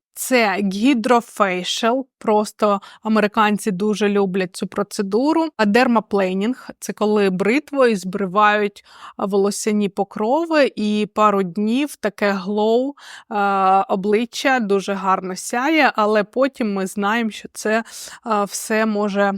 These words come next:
перейти в іншу стадію, і ви получите чорне волосся на обличчі. Я не люблю цю процедуру і ніколи не робила, і не рекомендую її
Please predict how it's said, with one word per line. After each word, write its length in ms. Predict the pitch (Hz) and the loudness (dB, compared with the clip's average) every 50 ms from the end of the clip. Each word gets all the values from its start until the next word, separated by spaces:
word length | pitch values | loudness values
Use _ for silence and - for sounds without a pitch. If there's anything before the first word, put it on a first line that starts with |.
| - _ _ _ _ _ _ _ _ - | -8 _ _ _ _ _ _ _ _ 0
перейти 520 | - 240 226 240 226 - _ - 247 254 | 2 4 4 4 2 0 _ -2 -2 0
в 40 | 220 | 2
іншу 380 | 208 240 226 214 - - 202 196 | 2 2 2 2 0 -2 -4 -4
стадію, 600 | - - - 262 294 359 359 320 311 269 254 233 | -4 -2 0 0 2 2 0 0 0 0 -2 -2
і 140 | 185 220 202 | -2 -4 -4
ви 300 | 196 214 240 294 320 330 - - - - - _ | 0 0 2 2 2 -2 -2 -10 -20 -20 -16 _
получите 920 | - 226 214 220 220 247 269 285 - - - 226 _ - 233 226 226 226 220 - - - - _ - | 0 2 2 2 2 0 -2 -2 -4 -4 -8 -8 _ -2 0 0 0 0 -2 -8 -20 -20 -20 _ -10
чорне 400 | - 247 240 254 254 247 226 214 | -2 0 2 2 2 2 0 0
волосся 480 | 202 196 190 196 214 233 - - 240 | 0 0 0 0 0 -2 -2 -2 -2
на 140 | 214 208 202 | -2 0 -2
обличчі. 480 | 190 180 190 185 - - - - - - | -2 -2 -2 -4 -4 -6 -10 -8 -4 -2
Я 100 | 202 233 | 0 0
не 160 | 247 233 233 | 2 2 2
люблю 280 | 214 190 170 185 185 180 | 2 0 0 0 -2 -2
цю 120 | - - - | -4 -8 -6
процедуру 520 | - 220 - - - 254 320 339 330 294 | -6 -6 -6 -4 -4 -2 -2 0 0 0
і 60 | 240 | -2
ніколи 340 | 214 208 208 - 208 202 202 | -2 -2 -2 -2 -2 0 0
не 120 | 208 208 202 | -2 0 0
робила, 400 | 214 214 220 311 320 302 254 208 - | 0 0 0 0 2 2 2 2 2
і 160 | 226 233 247 | 0 0 2
не 220 | 247 220 214 220 220 | 2 2 2 2 2
рекомендую 800 | 214 202 _ - 202 196 190 190 180 170 202 233 240 233 220 196 | 0 -2 _ -4 -2 -2 0 -2 0 0 0 0 2 0 0 -2
її 380 | 185 165 165 190 202 208 202 | -2 -6 -6 -4 0 0 0